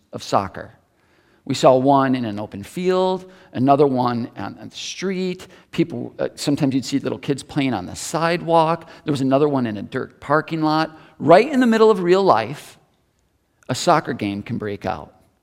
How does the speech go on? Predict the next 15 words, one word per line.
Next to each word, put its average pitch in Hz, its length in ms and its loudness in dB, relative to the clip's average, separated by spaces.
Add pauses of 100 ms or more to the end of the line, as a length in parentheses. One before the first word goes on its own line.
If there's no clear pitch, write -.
(420)
That's 131 240 0
what - 100 -2
I 117 120 0
figured 113 480 -8
out 101 220 -6
in 92 80 -12
Haiti. 90 440 -14 (800)
And 113 100 -10
here's 151 240 0
why. 92 400 -10 (680)
Because 127 240 -6
you 190 100 -2
can 180 140 -4
play 156 160 -2
soccer 147 640 -4